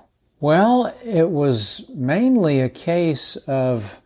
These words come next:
getting the run in every morning, uh, and, and then filling up the rest of the day.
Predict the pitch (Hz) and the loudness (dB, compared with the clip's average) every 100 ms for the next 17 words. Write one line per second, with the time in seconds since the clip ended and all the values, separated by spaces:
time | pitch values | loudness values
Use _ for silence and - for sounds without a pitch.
0 | _ _ - 139 160 170 131 127 151 202 | _ _ -4 0 2 2 4 4 4 4
1 | 170 135 127 120 120 117 117 117 113 113 | 4 4 2 0 -2 -2 -2 -4 -4 -6
2 | 147 160 _ _ _ _ _ _ 135 127 | -6 -10 _ _ _ _ _ _ -4 0
3 | 127 127 127 - - 131 135 127 127 135 | 0 -2 -4 -10 -6 -4 -2 -2 0 2
4 | 143 139 131 - - _ _ - - 175 | 2 2 0 -4 -12 _ _ -18 -2 2
5 | 170 160 147 147 - 131 147 139 - 127 | 4 2 2 0 -4 -2 0 -2 -6 -6
6 | 123 117 147 156 123 123 | -4 -2 0 0 0 -4